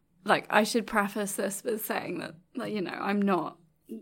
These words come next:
parroting the lines of kind of the right-wing media about falling birth <laughs> rates and, or the, what was it the Pope said, that people keep having dogs instead of having children? Like, ignore all that. If you just want to have your fur babies, have your fur babies. No judgment.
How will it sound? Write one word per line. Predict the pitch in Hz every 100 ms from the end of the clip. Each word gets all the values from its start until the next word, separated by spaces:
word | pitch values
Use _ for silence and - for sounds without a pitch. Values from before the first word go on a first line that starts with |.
| -
parroting | 226 240 240 - 302
the | 214
lines | 214 208 196 202 196 -
of | 214 202 -
kind | 247 226
of | 233 262
the | 240
right-wing | 208 196 196 202 202
media | 202 208 202 190 185 185
about | 190 196 -
falling | 247 349 480 440
birth | 403 302 403 453 -
<laughs> | 330
rates | 277 247 214 -
and, | 233 202 208 - - -
or | 240
the, | 233
what | 247 277 294
was | 285 277
it | 254
the | 254
Pope | - 269 285 277
said, | - 277 269 262
that | 226 220
people | 233 247 247 247
keep | 254 247 240 - - -
having | 233 233 226
dogs | 220 233 226 226 -
instead | 214 208 226 208
of |
having | 208 214 208 208
children? | - 214 208 208 202 202 202 -
Like, | 185 175 175 165 127 - -
ignore | 247 254 269
all | 233 185
that. | - - -
If | 196
you | 220 247 240
just | 220 220
want | 208
to | 202
have | 202
your | 196 180
fur | 196 180
babies, | 180 - - 151 -
have | - 226 233
your | - -
fur | 208 185
babies. | - - - 127 196 -
No | 226 208 185
judgment. | 190 185 196 156